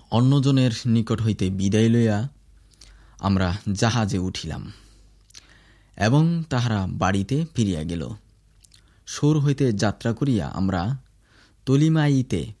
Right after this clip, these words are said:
পৌঁছিলাম। সেখানে বিশ্বাসী ভাইদের সালাম জানাইয়া তাহাদের সঙ্গে একদিন রহিলাম।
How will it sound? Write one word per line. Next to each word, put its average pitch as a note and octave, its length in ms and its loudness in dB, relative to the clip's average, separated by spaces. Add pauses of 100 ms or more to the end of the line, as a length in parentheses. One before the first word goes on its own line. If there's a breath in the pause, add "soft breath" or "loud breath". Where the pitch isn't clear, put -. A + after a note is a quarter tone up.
(140)
পৌঁছিলাম। F#2+ 680 -4 (800 loud breath)
সেখানে B2 420 0
বিশ্বাসী B2+ 600 -2
ভাইদের G2 420 -2
সালাম F#2+ 560 -4
জানাইয়া A#2+ 440 -2 (400 loud breath)
তাহাদের G2+ 300 -2
সঙ্গে A#2 520 -4 (100)
একদিন F#2 500 -4 (120)
রহিলাম। G2 540 -4